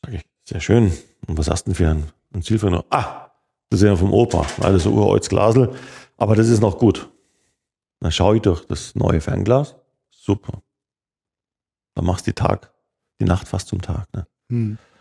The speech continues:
Speaker 1: Dann setze ich das Fernglas ab und nehme das Zielfernrohr auf. Schwarz. Dann sage ich, „Mit was schießt denn du mit deinem Fernglas?“ „Ja, wieso, du Depp, ne?“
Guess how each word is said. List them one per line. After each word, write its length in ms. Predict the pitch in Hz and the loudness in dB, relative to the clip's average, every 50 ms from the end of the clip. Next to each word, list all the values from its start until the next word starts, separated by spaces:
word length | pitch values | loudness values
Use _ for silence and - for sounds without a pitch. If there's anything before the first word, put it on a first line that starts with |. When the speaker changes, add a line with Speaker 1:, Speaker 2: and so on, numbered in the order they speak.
| _ _ _ - | _ _ _ -8
Speaker 1:
Dann 80 | - 87 | -6 -2
setze 240 | 78 87 - - | -2 -2 0 0
ich 100 | 98 87 | -2 -2
das 320 | - - - - - - - | -2 -4 -4 -6 -8 -12 -10
Fernglas 460 | - - 87 85 85 - 85 82 82 | -4 -4 -2 -2 0 0 0 2 4
ab 340 | 104 127 147 - - - - - | 2 2 2 -2 -10 -16 -8 -4
und 80 | 90 | 0
nehme 140 | 92 95 98 | 2 2 2
das 120 | - 87 | 0 -2
Zielfernrohr 480 | - 101 101 90 92 90 87 87 82 92 | 0 0 0 0 2 0 0 0 2 2
auf. 320 | 101 101 92 - - - _ _ _ _ _ _ _ _ _ _ _ _ _ _ _ _ _ _ _ _ _ _ _ _ _ _ _ | 2 0 0 -2 -6 -16 _ _ _ _ _ _ _ _ _ _ _ _ _ _ _ _ _ _ _ _ _ _ _ _ _ _ _
Schwarz. 240 | - - 80 80 - _ _ _ _ _ _ _ _ _ _ _ _ _ _ _ _ _ _ _ _ _ _ _ _ _ _ _ _ _ _ - | -14 -14 -14 -14 -16 _ _ _ _ _ _ _ _ _ _ _ _ _ _ _ _ _ _ _ _ _ _ _ _ _ _ _ _ _ _ -12
Dann 100 | - 82 | -8 -2
sage 200 | 82 82 80 80 73 | -2 0 0 0 -2
ich, 40 | 65 71 - _ _ _ _ _ _ _ _ - | -4 -6 -12 _ _ _ _ _ _ _ _ -8
„Mit 140 | 87 82 80 | -6 -2 0
was 140 | 82 80 - | 0 0 0
schießt 260 | - 147 151 - - | -2 -4 -4 -2 -2
denn 80 | 98 | -2
du 120 | 82 80 73 | 0 0 0
mit 300 | 73 76 73 76 73 - | 0 0 -2 -2 -2 -2
deinem 160 | 82 80 80 | -2 -2 0
Fernglas?“ 360 | - 101 127 131 98 90 92 | 0 0 0 2 0 0 0
„Ja, 120 | 90 90 - | -2 -2 -2
wieso, 240 | - 78 101 110 | -2 0 2 2
du 120 | 107 - 90 | 2 0 -2
Depp, 280 | - - - - - | -2 -2 -4 -4 -6
ne?“ 160 | - 87 - | -8 -8 -8